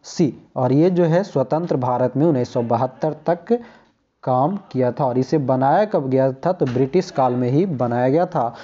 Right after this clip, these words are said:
और नेफा जो है, ये बाद में अरुणाचल प्रदेश के रूप में परिवर्तित हो गया।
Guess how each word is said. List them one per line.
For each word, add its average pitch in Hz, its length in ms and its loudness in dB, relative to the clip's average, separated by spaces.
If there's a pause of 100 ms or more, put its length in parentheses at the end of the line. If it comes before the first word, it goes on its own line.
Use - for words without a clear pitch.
(140)
और 131 160 0
नेफा 147 480 0
जो 170 140 0
है, 165 260 2
ये 135 60 4
बाद 123 320 2
में 151 140 2
अरुणाचल 120 480 0
प्रदेश 123 460 -4
के - 120 -10
रूप 110 240 -8
में 165 220 -4 (420)
परिवर्तित 117 680 -4
हो 107 80 -6
गया। 107 220 -8